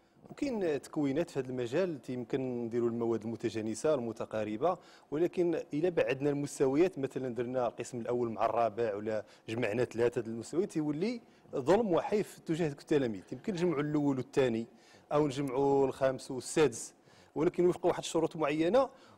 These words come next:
وهي كتكون غير حالة استثنائية. إذا ما أصبحت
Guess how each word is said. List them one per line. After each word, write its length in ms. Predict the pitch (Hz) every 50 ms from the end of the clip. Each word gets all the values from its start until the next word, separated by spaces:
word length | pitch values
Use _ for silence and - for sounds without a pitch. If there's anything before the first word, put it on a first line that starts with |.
| - _ -
وهي 500 | - 165 - 170 175 208 240 247 214 -
كتكون 300 | - 180 - - 190 170
غير 100 | 180 180
حالة 300 | - - 175 175 185 233
استثنائية. 720 | 233 - - - 185 - 190 214 254 247 - 147 113 95 90 - _ _ _ _ _ _ _ -
إذا 240 | 175 202 190 220 214
ما 260 | 202 208 190 165 165
أصبحت 460 | 170 - - 165 135 156 - - -